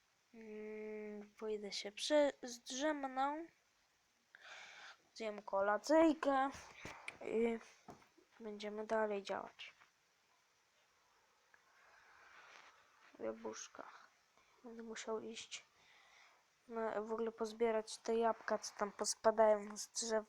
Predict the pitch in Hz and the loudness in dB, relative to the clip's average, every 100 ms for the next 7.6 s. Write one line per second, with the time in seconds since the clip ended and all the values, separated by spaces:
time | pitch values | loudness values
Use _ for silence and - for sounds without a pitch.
0 | - 220 - - - - - - - - | 2 0 0 -12 -16 -12 -12 -12 -16 0
1 | 233 233 226 226 - 220 - 233 254 311 | 6 6 6 2 2 -2 -2 0 8 10
2 | 254 254 - 233 - 247 220 240 240 226 | 10 6 4 2 4 2 4 6 8 10
3 | 226 233 233 269 254 - - - - _ | 8 6 2 2 0 -2 -8 -14 -16 _
4 | - 330 294 285 262 269 262 - 262 247 | 6 8 8 4 8 8 8 4 2 8
5 | 254 247 233 226 - 214 - 226 247 262 | 8 8 4 4 2 2 2 12 12 12
6 | 294 277 269 240 247 240 247 247 240 240 | 12 12 12 12 12 8 6 4 6 2
7 | 240 - 233 233 240 254 | 4 6 8 10 12 10